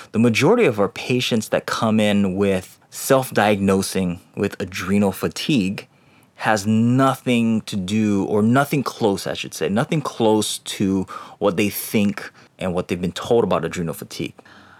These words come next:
Contrary to that, what, what's happening is that they're going through what's called a hypothalamic pituitary adrenal axis dysfunction. It's an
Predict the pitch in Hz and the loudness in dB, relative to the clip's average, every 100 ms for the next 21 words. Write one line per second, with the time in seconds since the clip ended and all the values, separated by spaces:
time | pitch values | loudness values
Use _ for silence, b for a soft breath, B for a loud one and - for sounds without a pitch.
0 | B - - 294 320 107 - - 58 71 | B -8 0 2 2 0 0 -4 -6 -4
1 | 95 101 - 113 - 139 156 113 95 92 | 2 2 4 2 2 2 2 2 0 0
2 | 104 110 104 98 92 90 - _ - 101 | 2 2 2 2 2 0 -4 _ -12 0
3 | 113 131 117 107 107 107 104 - 90 92 | 4 4 4 2 4 2 0 -2 0 0
4 | - B B B B 98 - - 95 92 | -4 B B B B -4 -2 -4 0 0
5 | 92 - 95 90 - 117 117 117 - 92 | 0 -4 -4 -2 -2 -2 0 -2 -2 0
6 | 92 95 73 - - - - - - 165 | 0 0 -2 -6 -18 -12 -12 -10 -4 0
7 | 156 - 123 117 - - 101 92 101 110 | 0 0 2 2 0 -4 -8 -6 -4 0
8 | 113 110 - - 113 - - 113 - 98 | 2 0 -2 -2 -2 -2 -4 -4 -4 -6
9 | - - 104 98 - - - - B B | -6 -2 -2 -2 -6 -10 -18 -20 B B
10 | B B 98 - | B B -6 -2